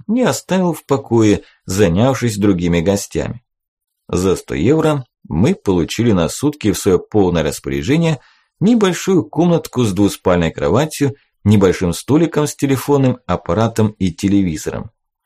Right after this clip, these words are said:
Тут же в номере, за второй дверью, располагалась и туалетная комната с душевой кабиной, как раз то,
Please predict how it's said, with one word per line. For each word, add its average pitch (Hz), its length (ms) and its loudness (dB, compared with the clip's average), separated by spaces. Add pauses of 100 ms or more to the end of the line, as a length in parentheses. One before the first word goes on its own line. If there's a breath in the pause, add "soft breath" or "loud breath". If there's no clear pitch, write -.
(380)
Тут 156 180 0
же 92 120 0
в 73 60 -2
номере, 147 440 0 (220)
за 90 220 0
второй 80 300 -2
дверью, 143 460 0 (320 soft breath)
располагалась 101 840 -2
и 135 80 -2
туалетная 131 800 0
комната 104 540 0
с 87 80 -6
душевой 92 440 -2
кабиной, 90 640 -2 (320)
как 85 260 -4
раз - 280 -10
то, 151 300 -2